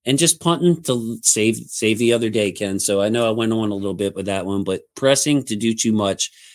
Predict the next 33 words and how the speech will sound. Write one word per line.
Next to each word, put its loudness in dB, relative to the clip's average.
I -2
think, 0
is 0
something 0
that -4
I 0
look 0
at -4
Lamar. 2
He -2
can -2
make 0
every 0
throw. -2
He -6
can -4
do -2
this. -2
He -10
can -10
do -4
that. -2
I'm -6
a -6
huge -4
Lamar -2
fan. -4
I -10
think -8
he -6
deserves -8
his -12
money, -6